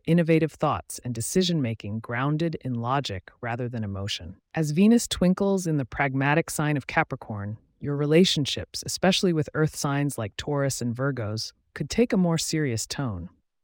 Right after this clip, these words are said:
Professional associations are under a particularly favorable star,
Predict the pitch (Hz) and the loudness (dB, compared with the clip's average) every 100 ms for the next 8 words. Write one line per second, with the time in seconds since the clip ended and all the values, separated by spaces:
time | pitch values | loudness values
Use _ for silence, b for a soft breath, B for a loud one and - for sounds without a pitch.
0 | _ _ _ - 143 190 208 208 170 143 | _ _ _ -12 -2 2 4 4 2 2
1 | 160 151 - 135 143 - 110 113 - 143 | 4 2 2 2 2 0 -2 -4 -2 -2
2 | 135 113 - 120 - 202 196 175 170 165 | -2 -4 -6 -8 -2 -2 0 0 2 0
3 | 156 - - 151 143 131 113 110 - 139 | -2 -6 0 2 2 -2 -4 -4 -2 -2
4 | 135 92 - | -2 -4 -10